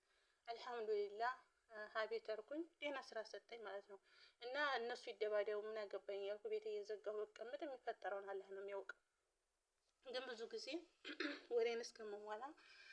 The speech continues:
እ፣ ቤት እየዘጋሁ ልጄን ታቅፌ እየቆምኩኝ ነጋ። አንድ ቀን ሁለት ቀን ቢደባደቡ ምንም አይደለም። እነሱ ሁልጊዜ ነው የሚደባደቡት። ምክንያቱም እሱ የሚያሰክር ነገር ይጠጣል። ከዛ ሲመጣ «ብር ስጪኝ» ነው ጠባቸው ማለት ነው።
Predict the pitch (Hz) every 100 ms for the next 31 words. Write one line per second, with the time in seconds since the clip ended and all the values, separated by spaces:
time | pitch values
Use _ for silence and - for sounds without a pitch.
0 | - - 202 202 196 190 226 226 202 190
1 | 175 208 226 202 202 196 202 - - 190
2 | 190 190 208 220 277 311 330 - - 285
3 | - 233 233 240 233 233 226 - 220 214
4 | - 214 208 202 214 277 339 277 196 190
5 | 208 202 214 240 - - 294 233 202 190
6 | 190 190 - 185 190 202 202 - - -
7 | _ _ _ _ _ _ - - 247 294
8 | 302 302 277 285 - 240 240 277 - -
9 | - - - 247 254 - 226 - 220 208
10 | 196 202 202 190 - - - _ _ _
11 | _ _ _ - 233 226 247 247 226 226
12 | 220 214 254 247 208 - 196 196 - 190
13 | 202 - 240 202 190 190